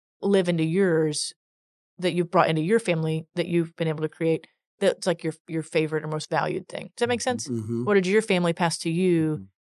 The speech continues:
Speaker 1: that you said, "I've gotta do that," and you now pass it on? Whether it's
Speaker 2: Mm-hmm.
Speaker 1: that conscious or not, but what you
Speaker 2: Mm-hmm.
Speaker 1: really celebrate that your
Speaker 2: Mm-hmm.
Speaker 1: family gave you that you
Speaker 2: Mm-hmm.
Speaker 1: could then pour into your family.
Speaker 2: Hmm. Wow. Yeah, you are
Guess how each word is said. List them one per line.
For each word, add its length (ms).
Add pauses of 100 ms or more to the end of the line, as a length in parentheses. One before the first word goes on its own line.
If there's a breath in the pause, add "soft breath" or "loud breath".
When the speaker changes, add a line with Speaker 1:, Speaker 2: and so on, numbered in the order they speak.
(100)
Speaker 1:
that 100
you 120
said, 200
"I've 160
gotta 240
do 140
that," 200
and 120
you 100
now 160
pass 300
it 60
on? 180
Whether 240
it's 100
Speaker 2:
Mm-hmm. 80
Speaker 1:
that 140
conscious 440
or 60
not, 380
but 100
what 160
you 60
Speaker 2:
Mm-hmm. 60
Speaker 1:
really 120
celebrate 560
that 220
your 200
Speaker 2:
Mm-hmm. 160
Speaker 1:
family 280
gave 340
you 280 (260)
that 100
you 80
Speaker 2:
Mm-hmm. 60
Speaker 1:
could 120
then 240 (280)
pour 100
into 140
your 120
family. 360 (1080)
Speaker 2:
Hmm. 500
Wow. 340 (100)
Yeah, 120
you 260
are 240